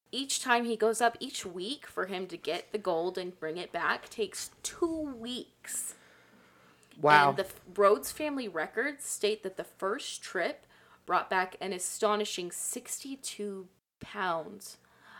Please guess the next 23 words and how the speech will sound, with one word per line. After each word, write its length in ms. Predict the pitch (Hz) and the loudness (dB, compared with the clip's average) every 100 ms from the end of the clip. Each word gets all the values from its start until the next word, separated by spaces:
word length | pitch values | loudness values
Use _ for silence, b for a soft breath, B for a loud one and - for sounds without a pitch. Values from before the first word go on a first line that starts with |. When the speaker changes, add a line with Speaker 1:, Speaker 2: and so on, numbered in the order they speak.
| - - | -4 -2
Speaker 1:
of 140 | 170 | 0
refined 480 | 180 180 170 160 - | -2 2 2 2 -2
gold. 220 | 151 151 | 0 0
And 100 | - | 2
I 40 | 123 | 6
Speaker 2:
Yep. 400 | 123 131 156 202 | 12 12 12 12
Speaker 1:
did 200 | 220 190 | 12 2
do 180 | 339 233 | -6 -6
the 100 | 247 | -2
math 340 | 202 180 185 | 0 0 -4
and 100 | 170 | -10
calculations 760 | 196 143 - 156 147 - 147 170 | -2 -2 -2 -2 -2 -4 -6 -6
on 120 | 160 | -4
this. 300 | 214 240 226 214 | -2 -2 -2 -4
Speaker 2:
<gasps> 160 | 202 170 B B B B B - - - | -6 -8 B B B B B -20 -12 -8
Speaker 1:
To, 140 | - 220 - | -6 -6 -2
in 140 | 208 | -2
today's 600 | 214 214 - 185 302 - | 2 0 4 4 2 0
terms, 680 | - - 185 190 311 - - _ - _ _ _ b b b 180 | -2 0 2 2 0 -6 -12 _ -20 _ _ _ b b b 0
that 240 | 208 202 | 6 8
is 400 | 214 165 147 - - _ | 8 6 2 -2 -12 _
one 480 | 170 170 185 269 240 | -4 6 6 6 0
million 520 | 185 180 147 120 - | 0 -2 -2 -4 -8